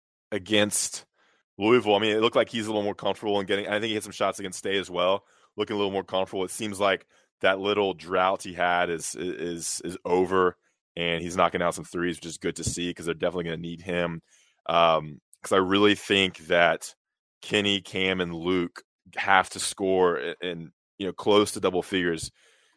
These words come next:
pretty consistently throughout the season for this team to be,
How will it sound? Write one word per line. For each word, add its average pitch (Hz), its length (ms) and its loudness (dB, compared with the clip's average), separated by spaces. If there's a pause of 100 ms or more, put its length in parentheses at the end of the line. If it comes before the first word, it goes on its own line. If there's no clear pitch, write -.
(180)
pretty 143 240 4
consistently 117 600 0
throughout 101 180 2
the 90 80 -2
season 92 380 -2
for 95 100 -4
this 90 140 -2
team 98 220 -6
to 90 60 -4
be, 87 280 -2